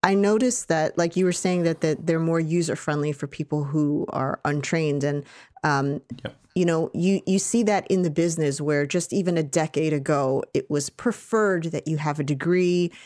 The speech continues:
Speaker 1: if you were getting a job with a big company. And that's just not the way it is anymore. Um, we were trying to
Speaker 2: Mm.
Speaker 1: tell, um, uh, Paul's son that, uh, you know, when he wanted to get into audio and stuff like that, and he was picking all these really expensive schools. And I was like, "Dude,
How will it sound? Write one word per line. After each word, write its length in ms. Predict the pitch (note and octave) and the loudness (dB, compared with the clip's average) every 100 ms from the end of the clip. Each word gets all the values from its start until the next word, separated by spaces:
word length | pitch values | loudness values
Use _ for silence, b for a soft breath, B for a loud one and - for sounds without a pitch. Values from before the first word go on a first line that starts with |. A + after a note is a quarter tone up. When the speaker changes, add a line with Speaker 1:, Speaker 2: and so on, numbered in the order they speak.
| B | B
Speaker 1:
if 220 | - D#3+ | -8 -4
you 60 | D#3 | 0
were 140 | D3 D3 | 0 0
getting 280 | C#3 C3 | 0 0
a 40 | B2+ | 0
job 240 | C3+ C3 | 0 -2
with 120 | C3 - | -4 -8
a 40 | |
big 180 | - - | -6 -6
company. 640 | - F3+ F3+ F3 E3+ E3+ B B B | 0 -2 0 0 0 -2 B B B
And 120 | F#3 | 0
that's 220 | G#3 G#3+ - | 0 0 -2
just 180 | B3+ | 0
not 240 | G#3 F#3 G#3+ | 0 0 0
the 80 | G3+ | 0
way 200 | F3 D3 | 2 2
it 80 | |
is 140 | E3+ G3+ | 2 2
anymore. 520 | C3 B2+ A#2+ B2+ B2 B2 | 2 2 0 -2 -2 -2
Um, 180 | C3+ C#3+ | -2 -2
we 100 | D3+ | 0
were 120 | D#3+ | -2
trying 300 | - F#3 E3 | 0 0 0
to 60 | C#3+ | -2
Speaker 2:
Mm. 60 | |
Speaker 1:
tell, 400 | - C#3+ D3 C#3 b b _ - | -2 -2 0 -4 b b _ -4
um, 400 | C3+ C3 C3 - - _ - - | 0 0 -2 -6 -12 _ -16 -4
uh, 280 | D3 C3 - - | -2 -2 -4 -4
Paul's 240 | E3 C#3+ | -2 -2
son 300 | - D3 D3+ | -2 -2 0
that, 320 | C#3 C3+ - - | -2 -2 -4 -6
uh, 260 | - C3 G#1 - - | -4 -4 -4 -8 -6
you 140 | D3+ | -4
know, 100 | C#3 | -2
when 120 | C#3 | -2
he 100 | C#3+ | -2
wanted 240 | C#3+ D#3 D3+ | 0 0 0
to 60 | |
get 160 | D3 D3+ | 0 0
into 400 | D3 - C#3 C3 B B - | -2 -2 -2 -2 B B -4
audio 360 | E3+ F#3+ F#3+ F3+ | 0 2 2 2
and 120 | F3 | 0
stuff 260 | - D#3+ | -2 -2
like 160 | D#3+ D#3 | -2 -2
that, 160 | D#3 D#3 | -2 -2
and 80 | D#3 | -2
he 80 | |
was 160 | D#3+ D3 B B B | -4 -4 B B B
picking 300 | - C4+ C4 | -4 0 0
all 180 | G#3+ F3+ | 2 2
these 320 | F#3+ E3+ C3 D#3+ | 2 0 -4 -2
really 800 | F#3+ C4 C4 F#3+ E3 C#3 C#3 - - | 0 2 2 2 2 2 -2 -6 -4
expensive 720 | F3+ - - - G#3+ A3+ - F3 | -4 -4 -6 0 0 2 0 -4
schools. 500 | - - G3+ F3+ D3+ | -2 0 2 2 0
And 100 | - | 0
I 60 | F3+ | 0
was 100 | F3+ | 0
like, 120 | F#3 | 0
"Dude, 300 | - A3+ E3+ | 0 0 -2